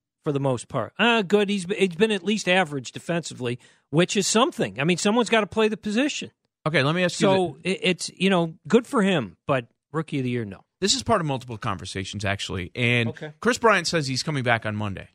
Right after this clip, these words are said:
Speaker 2: He, <laughs> if you missed it, he had a, he hit the video board yesterday in batting practice. So
Speaker 1: He's
Speaker 2: I
Speaker 1: keeping,
Speaker 2: say he's
Speaker 1: he's,
Speaker 2: close.
Speaker 1: he's keeping two hands on the bat.
Speaker 2: Did you notice
Speaker 1: This is a,
Speaker 2: that?
Speaker 1: this
Speaker 2: Yeah.
Speaker 1: is a new swing for him.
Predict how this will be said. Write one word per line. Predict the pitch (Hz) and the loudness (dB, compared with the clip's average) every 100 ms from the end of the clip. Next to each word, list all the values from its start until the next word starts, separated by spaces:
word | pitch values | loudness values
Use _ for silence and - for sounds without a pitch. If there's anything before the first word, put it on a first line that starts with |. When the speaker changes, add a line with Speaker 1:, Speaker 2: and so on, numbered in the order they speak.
| _ _ _ - | _ _ _ -6
Speaker 2:
He, | 143 | -2
<laughs> | 156 - - - | 0 -2 -6 -14
if | - | -4
you | 175 | 2
missed | 220 233 | 4 4
it, | 151 | 0
he | 208 | 2
had | 196 | 2
a, | 117 - | 0 -4
he | 175 | -2
hit | 208 | 0
the | 160 | 2
video | 147 151 120 | 4 4 2
board | 117 104 | 0 -2
yesterday | 101 - 120 110 | -4 -4 -2 -2
in | |
batting | 104 104 98 | 0 -2 -4
practice. | - 82 - - - - _ _ _ - | -6 -8 -8 -14 -14 -16 _ _ _ -4
So | 180 170 170 160 | 4 6 6 6
Speaker 1:
He's | 160 165 | 4 4
Speaker 2:
I | |
Speaker 1:
keeping, | 175 240 | 4 2
Speaker 2:
say | - 220 190 | 4 4 4
he's | 165 156 | -2 -2
Speaker 1:
he's, | 175 | -2
Speaker 2:
close. | 160 87 - | -2 -4 -6
Speaker 1:
he's | 165 151 | -6 -4
keeping | 208 170 156 | -4 -2 -4
two | - - 214 240 | -4 -4 -2 -2
hands | 151 165 151 147 151 - - | -2 -2 0 -2 -4 -8 -12
on | 135 131 131 | -4 -2 -2
the | 123 | -2
bat. | 123 202 - _ _ _ _ _ _ _ _ _ _ | -2 -2 -4 _ _ _ _ _ _ _ _ _ _
Speaker 2:
Did | - | -10
you | |
notice | 110 113 | -4 -2
Speaker 1:
This | 123 | 0
is | 139 | 0
a, | 165 | 0
Speaker 2:
that? | 123 - - | -2 -8 -2
Speaker 1:
this | 139 120 | 0 2
Speaker 2:
Yeah. | |
Speaker 1:
is | 147 | 2
a | 147 | 2
new | 147 156 151 | 2 2 2
swing | - - 185 262 240 | -2 -4 -2 0 -2
for | - 107 | -4 -10
him. | 101 - | -10 -16